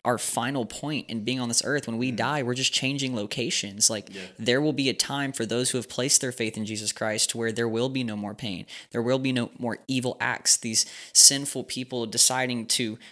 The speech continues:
Speaker 1: be their own gods, not living for a standard outside of themselves to say, "Hey, you shouldn't, uh, go into this school and
Speaker 2: Mm-hmm.
Speaker 1: shoot up a bunch of people." Like,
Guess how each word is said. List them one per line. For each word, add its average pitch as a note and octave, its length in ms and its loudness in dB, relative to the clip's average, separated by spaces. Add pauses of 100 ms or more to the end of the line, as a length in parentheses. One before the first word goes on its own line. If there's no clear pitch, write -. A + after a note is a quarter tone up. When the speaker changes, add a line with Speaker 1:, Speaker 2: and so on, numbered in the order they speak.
(140)
Speaker 1:
be C#3 160 2
their B2+ 240 0
own D3 240 2
gods, A2 360 2
not C3 180 0
living C#3+ 400 2
for - 240 -4
a B2+ 60 2
standard C3+ 480 6
outside C3 320 4
of A#2+ 60 -2
themselves B2 400 0
to - 40 4
say, A2 160 4
"Hey, D#3+ 160 0
you D#3+ 200 0
shouldn't, F#3+ 440 2 (320)
uh, B2+ 220 4
go C3+ 260 0
into C#3+ 180 2
this B2+ 180 6
school C3+ 440 6
and B2 140 -2
Speaker 2:
Mm-hmm. A#2+ 60 0
Speaker 1:
shoot C#3+ 340 4
up C3 260 0
a B2 60 -2
bunch B2+ 240 0
of - 100 -8
people." C3 400 -4
Like, A#2 320 -4